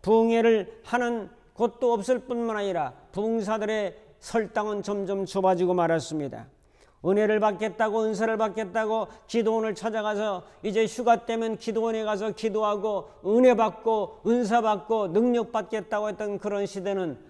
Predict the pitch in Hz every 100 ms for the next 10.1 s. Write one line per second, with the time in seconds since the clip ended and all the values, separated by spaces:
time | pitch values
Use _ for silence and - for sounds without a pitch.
0 | - - 202 202 196 196 196 190 185 190
1 | 175 151 - - - 208 214 214 202 -
2 | 208 208 202 - - - 202 202 196 -
3 | 196 190 190 185 151 - 196 190 185 180
4 | 170 165 135 160 131 - - 190 220 247
5 | 254 233 190 226 180 123 - - 208 220
6 | 214 - 240 226 208 190 190 175 160 131
7 | 117 - 165 202 220 214 214 214 - 202
8 | 208 202 202 196 - 196 196 196 180 180
9 | 185 180 175 170 156 156 147 151 139 123
10 | 123